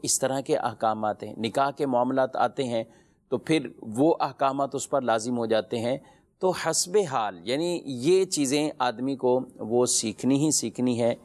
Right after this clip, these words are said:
اور بالخصوص اس کے جو عبادات کے معاملات ہیں، تو اس میں ان کو زیادہ، آ، چونکہ وہ پہلے سے ہی ایک ان کی طرف احکامات وہ آ جاتے ہیں، تو ان کی طرف بھی ان کو زیادہ آگے بڑھ کر یہ سیکھنے ہیں۔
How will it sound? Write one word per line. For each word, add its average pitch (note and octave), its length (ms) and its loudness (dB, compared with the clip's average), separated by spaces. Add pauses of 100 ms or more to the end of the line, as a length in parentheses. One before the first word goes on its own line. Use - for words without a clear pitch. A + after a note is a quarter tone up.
(280)
اور A#2+ 120 2
بالخصوص C#3+ 640 0
اس C#3 140 -2
کے D#3 100 2
جو D3+ 100 2
عبادات A2 680 0
کے F3 80 -2
معاملات B2+ 580 0
ہیں، B2 160 0 (320)
تو D3+ 160 -4
اس - 220 0
میں D#3 120 -2
ان - 200 -2
کو C#3 140 2
زیادہ، A#2 520 2 (360)
آ، G#2 460 4 (360)
چونکہ C3+ 240 2
وہ A#2+ 160 0
پہلے C#3+ 400 0
سے F#3+ 140 0
ہی F3 140 0
ایک C3 360 -2 (200)
ان B2+ 160 0
کی B2+ 120 -4
طرف A#2+ 280 0 (140)
احکامات G#2+ 540 0 (320)
وہ G#2 240 -2
آ A2 100 2
جاتے A2 380 -2
ہیں، A2 180 -2 (360)
تو G#2 120 -2 (120)
ان G#2+ 140 -4
کی A#2+ 160 -2
طرف C#3+ 220 2
بھی C#3+ 100 0
ان C3 160 0
کو C#3 420 2
زیادہ C3+ 560 0
آگے A#2+ 280 -2
بڑھ G#2+ 280 0
کر A#2+ 120 -2
یہ A2 220 -2 (140)
سیکھنے A2 440 -2
ہیں۔ A2+ 200 2